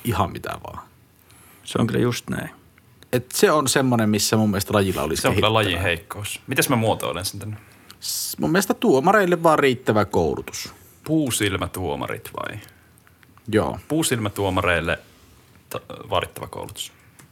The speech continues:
Speaker 1: Joo.
Speaker 2: Voisiko olla jopa, olisiko liioittelua, että otettaisiin var, eli tää videon
Speaker 1: Joo.
Speaker 2: tarkistus käyttöön myös SmackDownissa?
Speaker 1: En,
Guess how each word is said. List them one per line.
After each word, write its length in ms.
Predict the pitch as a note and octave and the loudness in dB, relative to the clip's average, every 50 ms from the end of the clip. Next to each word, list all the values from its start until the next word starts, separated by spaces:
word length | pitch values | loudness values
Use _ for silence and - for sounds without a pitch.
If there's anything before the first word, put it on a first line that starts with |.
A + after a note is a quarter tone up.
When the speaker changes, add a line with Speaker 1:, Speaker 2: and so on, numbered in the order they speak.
| _ _ _ _ _ _ - - - - - | _ _ _ _ _ _ -20 -20 -20 -16 -10
Speaker 1:
Joo. 140 | - - - - - - - - - - | -8 -8 -8 -8 -10 -12 -18 -16 -6 0
Speaker 2:
Voisiko 240 | F#3 F#3+ - - - | 0 0 2 2 2
olla 120 | G3+ G3 F3+ | 2 4 4
jopa, 500 | G3 G3 F#3+ - - D#3+ C3+ B2 - - - - - - - - - _ _ _ - | 4 2 2 4 4 4 4 4 0 -4 -20 -20 -20 -20 -20 -20 -20 _ _ _ 0
olisiko 300 | - F#3 G3 - - F3 | 2 2 2 4 2 2
liioittelua, 460 | D3+ D3 C#3 B2 B2+ - - A2 A2+ G#2 | 4 4 4 4 2 2 2 2 2 2
että 300 | G#2 - - - - A#2 | 0 -2 -10 -2 0 2
otettaisiin 340 | C3 B2+ - B2+ - - - - C3 | 2 2 2 -2 -2 -2 -6 -2 2
var, 300 | C3+ D3 D#3 C#3+ - - - - - - - - - - - | 4 6 6 4 2 -2 -6 -10 -12 -16 -20 -20 -18 -8 -2
eli 100 | - A2+ | -2 0
tää 220 | A2 - A#2+ A#2 A#2 | 2 2 2 4 4
videon 400 | C3 C3+ B2 A#2 A2+ G#2 F#2+ - - - _ _ - - - - | 4 6 6 6 4 4 0 -6 -12 -20 _ _ -20 -6 2 4
Speaker 1:
Joo. 180 | G3+ G#3 C3+ F2+ - | 4 4 4 4 4
Speaker 2:
tarkistus 440 | A2+ G#2+ A2+ G#2+ G2+ - - A#2 | 4 4 4 2 0 -2 -2 -2
käyttöön 440 | - - A2 G#2 G2 - - G#2+ G2+ | 2 4 4 2 2 0 -2 0 0
myös 160 | G2 G#2 G#2 | 2 0 -2
SmackDownissa? 680 | - - G#2 G2+ - - - - - - - - - - - - - - - - - - - - - _ _ - - - | 0 2 0 0 0 -2 -6 -6 -6 -6 -8 -8 -8 -10 -10 -14 -16 -16 -16 -18 -20 -20 -20 -20 -20 _ _ -12 -6 0
Speaker 1:
En, 300 | - G#3 F#3+ C#3 A#2+ - | 2 2 2 2 0 -2